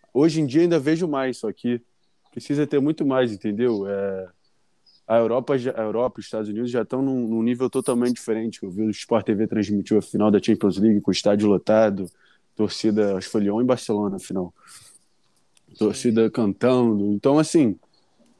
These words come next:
é, eu acho que pode ser feito muito mais no Brasil. Eu, como eu sou botafoguense, né, eu vi agora o Botafogo investindo também, criou um time feminino. Então, cara, é, é dar mais valor, né?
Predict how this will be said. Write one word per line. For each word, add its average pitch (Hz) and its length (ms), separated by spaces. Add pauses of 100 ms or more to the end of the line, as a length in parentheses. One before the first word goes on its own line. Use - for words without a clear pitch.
(140)
é, 127 380 (400)
eu 120 80
acho 123 160
que - 40
pode 139 200
ser 147 100
feito 139 320
muito 160 260
mais 139 240
no 131 80
Brasil. 120 540
Eu, 139 140
como 135 360
eu 113 120
sou 135 120
botafoguense, 127 680
né, 113 80
eu 107 100
vi 110 220
agora 117 300
o - 20
Botafogo 113 460
investindo 113 480
também, 117 320
criou 117 240
um 110 40
time 110 200
feminino. 113 580 (800)
Então, 135 360
cara, 98 320
é, 101 1000
é 107 40
dar 110 200
mais 127 200
valor, 117 460
né? 98 160